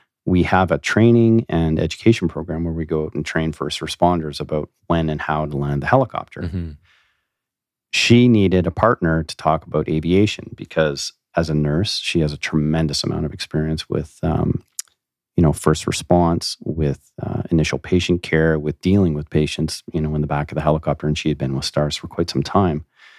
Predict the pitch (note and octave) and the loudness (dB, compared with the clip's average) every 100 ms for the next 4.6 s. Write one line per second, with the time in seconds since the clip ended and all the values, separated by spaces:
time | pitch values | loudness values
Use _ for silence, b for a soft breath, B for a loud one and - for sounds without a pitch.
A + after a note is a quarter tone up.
0 | b b b b - B2+ A#2+ A#2+ F#2+ - | b b b b 2 4 4 4 2 2
1 | E2 - E2 D#2 - E2+ E2 D2+ D#2+ D#2 | 0 2 0 0 -2 -2 -2 0 2 2
2 | D#2 D2+ - - D2+ D2 - D#2 D2+ D2 | 2 -2 -6 -2 -2 -2 -4 -4 -2 -6
3 | - - D3 - - C#2+ D2+ D#2+ D#2+ C#2+ | -4 2 2 2 -2 0 2 0 -2 -6
4 | D2 - F2 D2+ D2 | -6 -2 0 0 -4